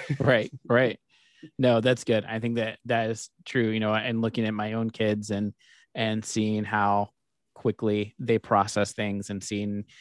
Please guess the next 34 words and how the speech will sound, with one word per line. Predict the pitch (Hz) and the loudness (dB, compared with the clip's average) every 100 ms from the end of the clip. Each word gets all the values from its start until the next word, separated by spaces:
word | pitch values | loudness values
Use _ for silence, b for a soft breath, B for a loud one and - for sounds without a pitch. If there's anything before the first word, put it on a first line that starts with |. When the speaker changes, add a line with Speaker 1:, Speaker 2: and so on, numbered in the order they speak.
| B | B
Speaker 2:
how, | - 113 107 107 107 104 - b b b _ | -4 0 2 2 0 -2 -8 b b b _
you | - | 0
know, | 123 | 4
like | 110 107 | 4 4
you | 123 | 2
said, | 113 104 - | 2 0 0
I, | 107 110 110 123 - | -6 -6 -8 -12 -2
I | 120 | 0
grew | 117 117 | 2 2
up | 117 | 2
without | 113 107 101 | 0 -2 -2
cell | - 117 | -2 -2
phones, | 117 113 110 104 | -2 -2 -2 -4
without | 101 95 95 | -8 -8 -6
internet, | 117 113 110 107 107 b b b | -6 -4 -2 -4 -6 b b b
without, | 107 107 107 - | 0 2 0 2
you | 123 | 2
know, | 113 113 110 | 4 2 0
and | 131 120 | -2 0
now, | 120 113 113 107 _ - | 0 0 -2 -4 _ -8
m-, | 135 | -2
you | 127 | 0
know, | 117 | 0
my | 113 110 | 0 -2
kids | - 107 | -4 -4
have | - 107 107 113 | 0 0 0 -4
what | 117 110 110 117 | -12 -8 -2 -2
they | - 110 | 0 -2
need | 113 113 | -2 -2
at | 110 - - | -4 -6 -6
their | 107 | -6
fingertips | - 107 107 - 98 - | -4 -6 -6 -10 -14 -14
and, | - 113 107 107 - B B B - | -10 -6 -6 -8 -12 B B B -6
uh, | 110 104 98 | -4 -2 -4